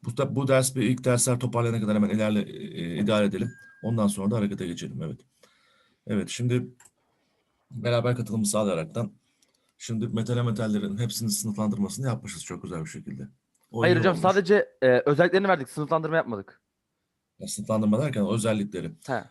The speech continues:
Speaker 1: Peki şey, e, saf maddeler ve saf olmayan maddelerin özellik-, şey,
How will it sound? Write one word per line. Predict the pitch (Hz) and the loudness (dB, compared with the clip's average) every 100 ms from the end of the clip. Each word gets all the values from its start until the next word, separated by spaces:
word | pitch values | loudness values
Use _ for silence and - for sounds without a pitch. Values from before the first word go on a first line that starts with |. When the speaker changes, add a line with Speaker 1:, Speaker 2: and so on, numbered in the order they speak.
| _ | _
Speaker 1:
Peki | 123 123 | -2 0
şey, | 123 - _ _ _ _ _ _ _ | -2 -4 _ _ _ _ _ _ _
e, | 101 101 | -2 0
saf | - 120 120 | 2 0 2
maddeler | 113 117 113 110 | -2 -2 -4 -2
ve | |
saf | 110 113 110 | -2 -2 -2
olmayan | 107 107 104 | 0 2 2
maddelerin | 104 101 101 101 | 0 0 0 2
özellik-, | 98 101 92 82 - | 0 0 -4 -8 -12
şey, | - 95 | -8 -8